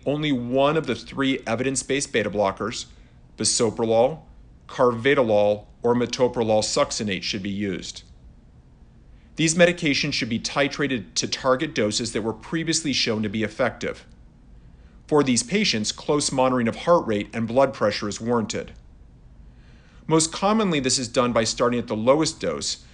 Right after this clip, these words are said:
with up titration every two weeks to the maximally tolerated dose. Target doses are included in the downloadable resource guide. For patients being treated with an ace inhibitor or A R B,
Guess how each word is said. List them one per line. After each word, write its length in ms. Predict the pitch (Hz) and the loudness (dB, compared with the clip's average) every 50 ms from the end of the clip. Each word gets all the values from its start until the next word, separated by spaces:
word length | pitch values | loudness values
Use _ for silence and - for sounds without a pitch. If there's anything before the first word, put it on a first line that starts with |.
| - - - | -18 -8 -4
with 200 | 131 127 - - | -4 -4 0 0
up 200 | 135 131 - - | 0 0 0 -2
titration 680 | - 143 135 127 - - 123 120 117 123 120 117 117 - | -2 -2 -2 -2 -2 -2 -2 -2 -2 -2 -4 -6 -6 -6
every 240 | - 120 131 139 131 | -4 -4 -2 -4 -4
two 220 | 123 - - 131 | -2 -4 -4 -4
weeks 280 | 104 113 117 110 - - | -2 -4 -4 -4 -4 -6
to 120 | - - 117 | -8 -6 -4
the 80 | 113 | -2
maximally 560 | 107 107 107 107 107 107 - 127 113 107 104 | -2 0 0 -2 -2 -4 -4 -4 -4 -6 -6
tolerated 560 | - - 104 95 95 95 92 92 92 92 90 90 | -6 -4 -2 -2 -2 -2 -2 -4 -6 -6 -4 0
dose. 500 | 127 123 - - - - - - - - - - - - - - - - - - - - - - - - - - - | 0 0 0 0 -2 -4 -6 -8 -10 -18 -20 -20 -20 -20 -20 -20 -20 -20 -20 -20 -20 -20 -20 -20 -20 -20 -16 -12 -2
Target 380 | - 160 160 165 165 151 117 | 4 6 6 6 6 2 0
doses 360 | 104 123 117 113 - 123 107 117 | 0 0 0 0 0 -2 -2 0
are 100 | 110 110 | 0 -2
included 420 | 107 104 - - 160 147 135 113 | -2 -4 -4 -2 -2 0 0 0
in 40 | 107 | -2
the 120 | 107 104 | -2 -2
downloadable 640 | 101 113 110 107 107 107 107 107 110 101 104 107 101 | -2 -2 -2 -2 -2 -2 -2 -2 -2 -2 -2 -2 -2
resource 460 | 95 98 90 - - 101 92 90 - - | -2 -2 -4 -4 -4 -4 -4 -6 -6 -4
guide. 400 | - 101 92 82 73 - - - - - - - - - - - - - - - - - - - - - - - - - - - - - - - - - - - - - - - - | -4 -2 -2 -4 -6 -8 -14 -18 -20 -20 -20 -20 -20 -20 -20 -20 -20 -20 -20 -20 -20 -20 -20 -20 -20 -20 -20 -20 -20 -20 -20 -20 -20 -20 -20 -20 -20 -20 -20 -20 -20 -20 -20 -12 -4
For 140 | - 185 175 | -2 -2 0
patients 420 | 175 202 220 233 - 262 233 - | 0 0 0 2 0 0 -2 -2
being 180 | - 190 175 160 | -2 -2 -2 -2
treated 300 | - - 175 160 160 151 | -2 -2 0 0 2 2
with 140 | 143 131 | 2 0
an 120 | 123 117 113 - | 0 -2 -2 -2
ace 240 | 135 143 143 - 160 | -2 0 0 0 -2
inhibitor 600 | 156 147 139 143 131 135 131 127 120 113 - - - | -2 -6 -6 -6 -4 -2 0 0 0 -2 -4 -6 -2
or 280 | 135 139 143 139 - - | 0 2 2 0 0 -2
A 140 | 127 127 127 | -2 0 2
R 160 | 123 127 127 | 2 2 2
B, 360 | 117 113 107 95 90 92 - | 0 -2 -2 -2 -2 -4 -6